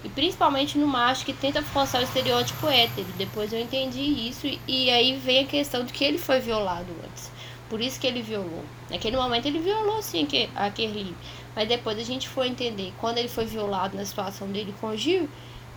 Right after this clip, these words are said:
o, o sofrimento que ele já deve ter passado em vida, assim. É, que aí a gente consegue, né, mi-, minimamente ter essa dimensão, assim. Mas ele errou, né? Ele errou. É justificável?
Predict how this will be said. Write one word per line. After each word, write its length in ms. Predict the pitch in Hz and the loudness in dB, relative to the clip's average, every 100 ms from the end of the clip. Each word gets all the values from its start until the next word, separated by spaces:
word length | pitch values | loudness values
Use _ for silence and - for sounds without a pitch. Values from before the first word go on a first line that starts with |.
| - | -8
o, 300 | 240 233 - | 0 0 0
o 60 | 240 | -4
sofrimento 720 | - 269 - 381 339 254 294 | 0 0 0 0 4 4 2
que 60 | 339 | 2
ele 100 | 330 | 0
já 100 | 349 | 2
deve 180 | 302 285 | 2 0
ter 160 | - 302 | -2 2
passado 600 | 349 381 - 277 254 285 | 4 4 4 2 2 2
em 120 | 403 | -2
vida, 380 | 240 240 208 190 | -4 -4 -4 -6
assim. 320 | 196 - 190 - - - - - - - - | -6 -8 -10 -12 -14 -16 -16 -16 -14 -12 -4
É, 840 | 196 196 196 190 190 185 175 180 190 - - - - - - 262 | 0 2 2 0 0 -2 -4 -6 -8 -12 -16 -16 -16 -14 -12 -2
que 80 | - | 4
aí 100 | 226 | 6
a 20 | |
gente 180 | 240 240 | 4 2
consegue, 440 | 269 285 254 240 262 | 2 6 6 6 6
né, 240 | 269 294 - | 4 4 0
mi-, 360 | - 233 233 226 - | -4 -4 -4 -4 -4
minimamente 680 | 226 269 311 294 262 240 - | 0 4 6 6 4 2 -2
ter 80 | 247 | -4
essa 180 | 247 | -2
dimensão, 540 | 226 254 285 302 240 196 | -2 0 2 2 0 -2
assim. 220 | 202 - - - - - - | -6 -12 -14 -14 -14 -6 0
Mas 160 | 403 | 4
ele 140 | 262 240 | 4 4
errou, 420 | 349 403 285 294 - - - | 4 4 4 2 -4 -14 -10
né? 400 | 202 214 269 262 | -4 0 2 0
Ele 140 | 180 | -2
errou. 280 | 226 247 208 - - - - - - - | -4 -4 -4 -8 -16 -16 -16 -18 -18 -4
É 100 | - | -2
justificável? 960 | - 240 - - 226 262 262 240 202 202 | 0 -2 -4 -4 2 8 10 10 8 2